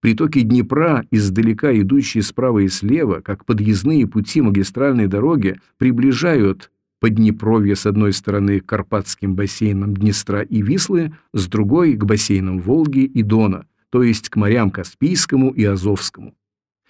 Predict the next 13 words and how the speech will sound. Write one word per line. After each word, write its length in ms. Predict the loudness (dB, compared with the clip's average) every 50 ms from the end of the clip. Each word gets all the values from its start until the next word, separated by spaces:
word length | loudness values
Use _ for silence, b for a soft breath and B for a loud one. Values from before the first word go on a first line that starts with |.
| b b b
Таким 300 | -4 -2 0 2 2 2
образом, 480 | 2 2 0 0 2 2 2 0 2 2
область 540 | 0 0 2 2 0 0 0 -2 -6 -4 -4
Днепра 680 | 0 2 2 2 2 0 0 0 0 2 2 0 -4 B B B B B
охватывает 680 | -4 -4 -2 0 0 0 0 0 0 0 2 0 0 -2
всю 320 | -6 -12 -4 0 2 2
западную 800 | 2 2 0 -2 0 -2 -4 -2 0 2 2 2 2 0 -2 -4 b b b
и 100 | -2 -2
частью 720 | 0 0 0 0 0 -2 -6 -8 -2 0 0 0 0 -2 -6
восточную 840 | -4 -2 0 0 0 -2 -2 0 0 0 0 0 -2 -2 -2 -2 -2
половину 420 | -4 -4 -4 -2 0 -2 -2 -2
русской 300 | -4 -6 -6 -8 -10 -8
равнины. 480 | -6 -4 -2 0 0 0 -2 -4 -10